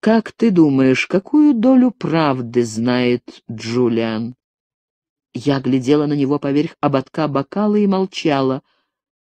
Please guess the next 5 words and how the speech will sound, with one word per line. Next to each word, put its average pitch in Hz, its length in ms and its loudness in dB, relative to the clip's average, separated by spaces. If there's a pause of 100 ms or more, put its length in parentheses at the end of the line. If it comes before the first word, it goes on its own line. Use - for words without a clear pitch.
(160)
«Он 143 240 0
догадался», 135 960 -2 (440)
медленно 123 500 0
сказал 127 400 -4
Максим. 123 580 -6